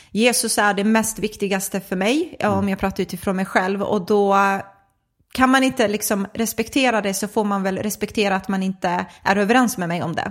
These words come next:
Speaker 2: Mm.
Speaker 1: <laughs> Så, eh, man behöver inte tycka som jag, men man behöver respektera min tro, liksom.
Speaker 2: Mm.
Speaker 1: Och så tänker jag om andra människor också. Även om
Speaker 2: Ja.
Speaker 1: jag inte håller med dig i din, i din synsätt,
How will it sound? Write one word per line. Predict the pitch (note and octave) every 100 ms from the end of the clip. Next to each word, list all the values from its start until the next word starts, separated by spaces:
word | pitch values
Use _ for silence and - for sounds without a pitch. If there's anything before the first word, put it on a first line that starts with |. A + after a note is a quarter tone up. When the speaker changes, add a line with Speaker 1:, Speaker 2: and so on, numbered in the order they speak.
| -
Speaker 2:
Mm. | D4+ A3+ B2 B3+
Speaker 1:
<laughs> |
Så, | A#3 A3+ F#3 - - - -
eh, | A#3
man | A#3 A#3+
behöver | C4
inte | B3+
tycka | A3 B3+ B3+
som | B3 G#3+
jag, | F#3 F3+
men | F#3+
man | G3 G3
behöver | G3 G3
respektera | G3 - - G#3 F#3
min | F3 F#3+
tro, | - -
liksom. | - - -
Speaker 2:
Mm. | G3+
Speaker 1:
Och |
så | - G#3+
tänker | G#3+ G3 F#3+
jag |
om | F#3
andra | F3+ F3+ F#3
människor | F3 F#3 A3+ G#3+
också. | - -
Även | - G3+
om | G#3
Speaker 2:
Ja. | A#2
Speaker 1:
jag |
inte | A#2+
håller | G3 G3 G3
med | A3+ G#3+ G3
dig | F3+ -
i | G3+
din, | F3 E3+ F#3 - - - -
i | A3+
din | G#3 G#3
synsätt, | - G#3 F#3 - A3